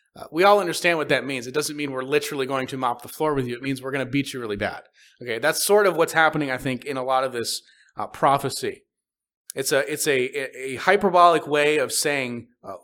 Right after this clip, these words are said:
this is going to be total destruction and carnage. As for Jesus coming on the clouds, uh, that could be referring to the future when he returns to earth,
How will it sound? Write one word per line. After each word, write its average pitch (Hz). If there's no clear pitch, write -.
this 170
is 170
going 156
to 135
be 131
total 202
destruction 147
and 110
carnage. 113
As 254
for 233
Jesus 202
coming 214
on 170
the 139
clouds, 127
uh, 139
that 175
could 233
be 185
referring 165
to 208
the 196
future 147
when 160
he 156
returns 151
to 151
earth, 110